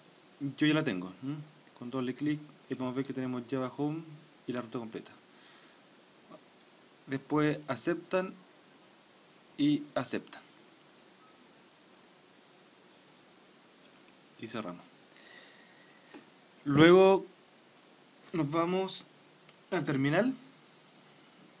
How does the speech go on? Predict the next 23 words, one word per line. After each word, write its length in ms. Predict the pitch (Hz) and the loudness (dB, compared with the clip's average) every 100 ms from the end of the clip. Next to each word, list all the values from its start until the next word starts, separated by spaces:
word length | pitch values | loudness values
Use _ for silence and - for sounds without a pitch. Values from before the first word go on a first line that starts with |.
| - - - - - - | -20 -20 -20 -20 -20 -8
al, 180 | 127 - - - | -6 -6 -12 -8
en 140 | 127 | -2
Windows, 280 | 131 151 156 | 2 4 4
al 60 | 139 | 4
D 60 | 143 | 4
O 60 | |
S, 300 | 160 160 170 - | 2 0 -4 -4
o 100 | 123 | -2
en 120 | 123 | 0
Linux, 380 | 147 160 160 - | 0 0 -6 -8
al 120 | 135 | -8
terminal. 420 | - 123 135 180 185 - - - - - - - - - - - - - - - - - - - | -4 -2 -2 -2 -6 -16 -20 -20 -20 -20 -20 -20 -20 -20 -20 -20 -20 -20 -20 -20 -20 -20 -16 -4
C 80 | |
D 300 | 139 143 151 | -2 0 -2
punto 360 | 151 135 123 131 | -4 -8 -6 -6
punto, 500 | 151 170 - 180 180 - - - | -8 -10 -10 -10 -10 -14 -20 -20
C 160 | - 131 | -14 -10
D 80 | 127 | -10
punto 300 | 123 117 135 | -10 -10 -10
punto, 480 | 165 151 170 165 - | -10 -10 -10 -10 -14
C 360 | - - 131 123 | -18 -12 -8 -6
D 300 | 143 156 151 - - - - - - - - - - - - - | -4 -4 -8 -18 -20 -20 -20 -20 -20 -20 -20 -20 -20 -20 -20 -20
san, 640 | - - - - 156 190 | -18 -14 -12 -6 -4 -4